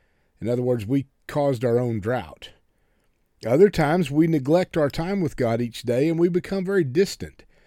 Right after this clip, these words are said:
That's a real common ground. Listen, God requires of us to, to be constant. He s-, he says we're to pray without ceasing. So there's this constant level of communication that should be going on with us every day,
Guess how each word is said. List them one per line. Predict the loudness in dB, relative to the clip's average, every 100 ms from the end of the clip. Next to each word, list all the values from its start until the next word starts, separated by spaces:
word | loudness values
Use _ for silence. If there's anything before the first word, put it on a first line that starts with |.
| _ _
That's | -10 -2
a |
real | 2 2
common | 0 -4 0 0 0
ground. | -2 -4 -6 -18 -20 _ _ _ _ _
Listen, | -10 -6 -2
God | 0 -2 -2
requires | -6 -4 -4 0 0 0
of | -2
us | 0 -2 -4
to, | -4 -4 -4
to | -4
be | 2 0 0 _
constant. | -6 -2 0 -2 -8 -12 -16 -20 _ _ _
He | -8
s-, | -8 -2
he | -2
says | 0 -2
we're | 0 -2
to | -2
pray | -4 -4 0
without | 2 0 -2
ceasing. | -4 -4 -4 -6 -6
So | -2
there's | -2
this | -2 -8
constant | -8 -8 -6 -4 -6
level | -4 -2 0 0 -2 -2 -10 _ -8
of | -6
communication | 0 0 0 0 -2 -2 -6
that | -4
should | -6 -4
be | -2
going | 0 0 -2
on | 0
with | 0 -2
us | -4 -6
every | -4 -2 -2
day, | 2 2 2 -2